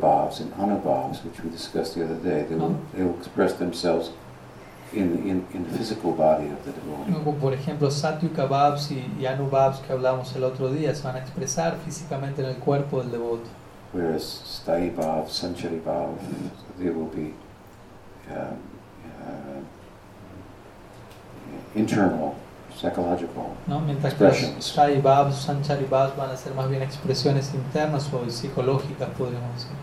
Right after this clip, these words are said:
Speaker 1: So, in Rupa Goswami's verse, he,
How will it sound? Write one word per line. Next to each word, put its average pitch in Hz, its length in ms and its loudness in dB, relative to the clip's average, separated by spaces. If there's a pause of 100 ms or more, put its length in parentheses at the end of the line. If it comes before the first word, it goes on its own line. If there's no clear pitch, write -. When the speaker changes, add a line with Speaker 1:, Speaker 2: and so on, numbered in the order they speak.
(560)
Speaker 1:
So, - 240 6 (460)
in 92 120 4
Rupa 98 180 6
Goswami's 92 500 6
verse, 113 380 8 (800)
he, 90 60 -4